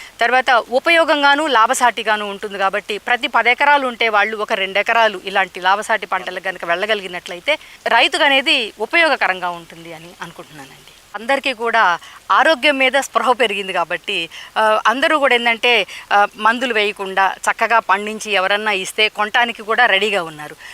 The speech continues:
So రైతులందరూ కూడా పది ఎకరాల పొలం ఉంటే రెండు ఎకరాలు ఇలా మనము తక్కువ మందులు వాడి, ఆ, మొక్కలు పెంచగలిగి అంటే పండ్లు కానివ్వండి, ఆకుకూరలు కానివ్వండి, కూరగాయలు కానివ్వండి,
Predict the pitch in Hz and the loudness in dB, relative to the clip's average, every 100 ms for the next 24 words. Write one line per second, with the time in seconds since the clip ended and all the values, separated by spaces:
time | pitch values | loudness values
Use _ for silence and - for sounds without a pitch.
0 | - 311 269 226 226 302 302 262 254 269 | -6 -2 0 2 2 2 2 2 0 -2
1 | 233 220 226 214 233 294 294 269 220 220 | -2 -2 0 0 0 4 2 2 -2 -4
2 | 208 196 190 208 233 240 254 262 254 240 | -6 -4 -4 -2 0 0 2 2 2 0
3 | 214 214 208 208 214 208 - 302 285 220 | 0 2 2 0 -4 -8 -4 2 2 2
4 | 214 226 208 185 190 196 - - - - | 0 -2 2 2 0 -6 -10 -20 -20 -2
5 | 202 202 202 220 269 254 233 226 208 190 | 2 4 4 2 2 2 0 2 0 0
6 | 190 202 226 208 208 240 226 208 190 185 | -2 -2 0 0 0 0 2 0 -2 -6
7 | 185 190 180 196 240 226 208 190 180 170 | -4 0 2 0 -4 -6 -6 -4 -6 -6
8 | 175 175 190 202 208 190 165 165 160 147 | -10 -12 -10 -6 -2 -2 -4 -8 -10 -12
9 | 156 156 | -14 -12